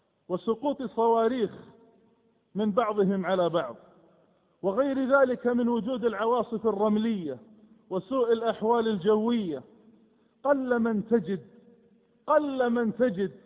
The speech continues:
من يتكلم في وسائل الإعلام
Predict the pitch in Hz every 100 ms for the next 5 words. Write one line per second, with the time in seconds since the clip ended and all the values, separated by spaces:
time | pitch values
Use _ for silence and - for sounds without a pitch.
0 | - _ _ _ _ 170 226 233 226 240
1 | 247 262 240 233 220 233 220 - 233 220
2 | 214 208 190 202 208 180